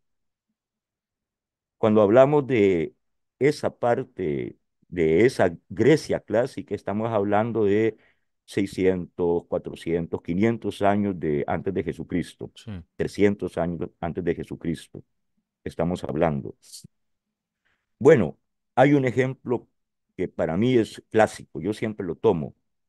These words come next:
Speaker 1: el del río. El río es un bien natural, el río fluye y atraviesa distintas, eh, eh, propiedades. Yo soy dueño de este terreno, pero el río pasa por mi terreno.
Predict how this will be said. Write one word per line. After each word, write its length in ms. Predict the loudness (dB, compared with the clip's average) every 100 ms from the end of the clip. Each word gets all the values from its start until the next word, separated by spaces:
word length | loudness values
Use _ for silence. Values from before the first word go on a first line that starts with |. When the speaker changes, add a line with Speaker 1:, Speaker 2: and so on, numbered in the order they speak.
| _ _ _
Speaker 1:
el 180 | -8 -4
del 120 | -2
río. 360 | 0 0 0 -6 _ _ _ _ _ _ _ _ _ _ _ _ _ _
El 100 | -6
río 220 | 0 2 2
es 80 |
un 120 | 0 0
bien 180 | 2
natural, 600 | 2 -4 2 2 2 -2 -14 _ _
el 100 | -12
río 220 | -4 -4
fluye 420 | -2 -4 -4 -6 -12 _ _ _ _ _ _ _ _ _ _ _
y 120 | -2
atraviesa 520 | 0 0 2 2 2
distintas, 1040 | -2 -2 -8 -6 -6 -6 -4 -2 -2 -4 -16 _ _ _ _ _ _
eh, 400 | -2 0 2 0 -4
eh, 540 | -4 -2 -4 -6 -8 0
propiedades. 840 | 0 4 6 8 8 4 -4 -14 _ _ _ _ _ _ _ _ _ _ _
Yo 200 | -4 -2
soy 200 | 0 -4
dueño 380 | 0 2 4 4
de 180 | 6 6
este 300 | 4 0 -10
terreno, 560 | -6 -4 -2 -2 -4 -6
pero 160 | -4
el 80 | -4
río 260 | -2 -2 2
pasa 300 | 2 2 -2
por 100 | -8
mi 100 | -10
terreno. 460 | -6 -4 -4 -4 -10